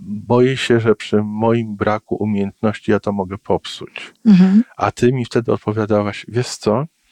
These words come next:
Speaker 1: ty do tego podejdziesz z dobrej strony, z dobrego miejsca w twoim sercu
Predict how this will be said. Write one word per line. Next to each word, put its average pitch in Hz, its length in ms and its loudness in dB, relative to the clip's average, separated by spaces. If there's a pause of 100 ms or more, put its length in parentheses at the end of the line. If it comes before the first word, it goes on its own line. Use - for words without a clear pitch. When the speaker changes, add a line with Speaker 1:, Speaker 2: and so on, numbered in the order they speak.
(680)
Speaker 1:
ty 139 120 2
do 165 140 4
tego 165 300 -2
podejdziesz 139 680 0
z 107 180 -6
dobrej 123 400 2
strony, 107 640 -4
z 85 80 -20
dobrego 120 440 2
miejsca 117 460 -2
w - 40 -8
twoim 101 360 0
sercu 95 580 -2